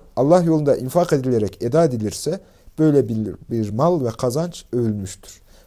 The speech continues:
Bu hususta alimler arasında bir ihtilaf yoktur. Buna ancak Allah'ın emrini bilmeyenler muhalefet eder. Sonra helal konusunda zühd ve, yani, e, ilgisiz durmak ve imkanı olduğu halde dünyayı terk etmek,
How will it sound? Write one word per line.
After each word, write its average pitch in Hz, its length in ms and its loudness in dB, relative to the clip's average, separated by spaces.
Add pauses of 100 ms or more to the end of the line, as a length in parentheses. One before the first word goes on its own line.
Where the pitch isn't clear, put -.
(120)
Bu 151 100 2
hususta 131 280 -2
alimler 131 380 -2
arasında 113 360 -2
bir 117 80 -4
ihtilaf 131 460 -4
yoktur. - 400 -6 (500)
Buna 151 220 2
ancak 151 520 -2
Allah'ın 135 320 0
emrini 131 360 -6
bilmeyenler 127 520 -2
muhalefet 98 440 -4
eder. 85 360 -8 (1200)
Sonra 196 520 2 (180)
helal 185 380 4
konusunda 147 480 2
zühd 151 440 -2 (200)
ve, 151 320 2 (480)
yani, 123 260 -4 (320)
e, 98 160 -4 (120)
ilgisiz 135 540 -2
durmak 113 460 -6 (260)
ve 143 300 2 (340)
imkanı 180 400 0
olduğu 180 240 4
halde 135 340 2
dünyayı 151 360 0
terk 202 300 -2
etmek, 165 420 -6